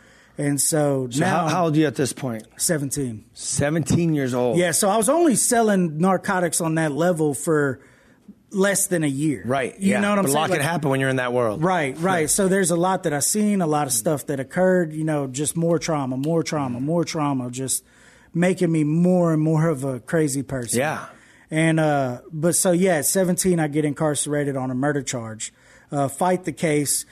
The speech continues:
Speaker 1: uh, until I'm about eighteen. And then I eventually catch change on, uh, catch chain on a life without sentence on the murder charge.
Speaker 2: Life without sentence.
Speaker 1: Yeah, so basically they convicted me,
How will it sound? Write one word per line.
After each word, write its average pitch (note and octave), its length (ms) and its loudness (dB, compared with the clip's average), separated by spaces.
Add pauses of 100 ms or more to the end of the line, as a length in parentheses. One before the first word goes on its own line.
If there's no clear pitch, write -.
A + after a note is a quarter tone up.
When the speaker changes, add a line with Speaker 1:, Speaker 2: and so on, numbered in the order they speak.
(240)
Speaker 1:
uh, C#3 240 0
until C#3 300 0
I'm D3 200 2
about C3+ 360 -2
eighteen. C#3 600 -2 (300)
And D3+ 220 2
then D#3 300 2
I C#3 200 0
eventually D3 520 -2
catch C#3 480 -4
change C#3+ 460 -2
on, C3+ 160 -8 (180)
uh, C3+ 140 -6
catch D3+ 380 -4
chain D#3+ 320 0
on C3 120 -2
a B2+ 40 -4
life C3 300 -4
without C3 300 -6
sentence C3+ 440 -4
on B2 140 -8
the A#2 80 -8
murder A#2+ 280 -8
charge. A#2 400 -20 (440)
Speaker 2:
Life A#2+ 440 -2
without B2 260 -4
sentence. - 800 -8
Speaker 1:
Yeah, D#3 200 0
so D#3 280 0
basically D#3 520 -2
they C#3+ 160 0
convicted D3 560 -4
me, A#2+ 280 -6